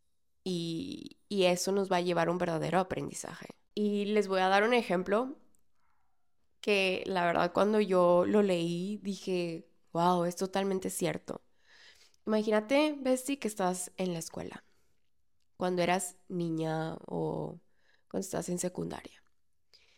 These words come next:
Y generalmente tus, em,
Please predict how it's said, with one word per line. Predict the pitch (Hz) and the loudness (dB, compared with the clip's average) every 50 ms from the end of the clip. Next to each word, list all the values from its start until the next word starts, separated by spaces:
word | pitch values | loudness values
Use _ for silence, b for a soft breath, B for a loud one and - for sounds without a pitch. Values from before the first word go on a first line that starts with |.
| b b b b b b b b b b b b b b b _ _ - | b b b b b b b b b b b b b b b _ _ -2
Y | 220 214 196 | -2 -2 0
generalmente | - 208 202 190 190 185 175 175 175 180 185 190 190 196 196 190 214 | 2 2 2 2 4 2 2 2 2 2 2 2 0 0 0 0 -2
tus, | 214 214 - 202 196 190 190 185 180 175 - - - - B B B B B B B B B B B B B _ _ _ _ _ - | -2 -2 -4 -2 -2 0 0 -2 -2 -4 -4 -6 -6 -8 B B B B B B B B B B B B B _ _ _ _ _ -8
em, | - 180 175 175 175 170 170 165 170 170 180 180 | -4 -4 -2 0 0 0 0 -2 -2 -4 -6 -8